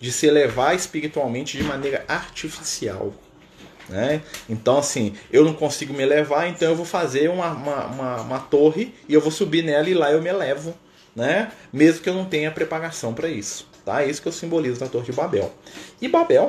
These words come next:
né? A palavra Babel simboliza. Por favor, pode fazer barulho, tá? Tô falando com o menininho aqui do lado aqui. Tá bom, Luke? Você para? Então tá.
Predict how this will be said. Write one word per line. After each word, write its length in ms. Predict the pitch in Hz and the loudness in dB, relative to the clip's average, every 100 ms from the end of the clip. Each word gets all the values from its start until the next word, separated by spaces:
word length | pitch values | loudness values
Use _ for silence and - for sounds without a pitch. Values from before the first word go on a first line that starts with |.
| - | 2
né? 140 | 107 131 | -6 -6
A 40 | |
palavra 400 | 151 127 117 117 | -2 2 4 4
Babel 480 | 117 160 143 123 156 | 4 2 2 2 2
simboliza. 1040 | - - 170 185 185 139 139 139 165 214 226 - _ _ _ _ _ _ _ _ _ _ - - - _ | -2 -8 -2 0 0 0 -2 0 2 0 -2 -14 _ _ _ _ _ _ _ _ _ _ -20 -20 -20 _
Por 120 | 190 | -16
favor, 380 | - 151 135 151 - | -12 -14 -14 -16 -18
pode 160 | - 143 | -18 -18
fazer 160 | - 131 | -16 -14
barulho, 300 | 117 123 143 - - - - - | -12 -12 -16 -20 -20 -20 -20 -12
tá? 100 | 156 | -12
Tô 320 | 254 - - | -12 -18 -12
falando 160 | 139 135 | -10 -8
com 60 | |
o 40 | 127 | -4
menininho 340 | 113 107 104 | -2 -2 -2
aqui 100 | 101 | -6
do 140 | - - | -12 -12
lado 160 | - - | -14 -16
aqui. 160 | 117 127 - - _ | -14 -14 -16 -20 _
Tá 100 | - | -6
bom, 280 | 117 180 262 | 2 4 4
Luke? 200 | 113 - - 269 - - - | -2 -8 -16 -18 -20 -20 -12
Você 160 | 127 | -10
para? 420 | - 165 233 247 - - _ - _ _ - | -2 2 4 2 -6 -20 _ -20 _ _ -18
Então 200 | 127 147 | -14 -12
tá. 160 | - | -12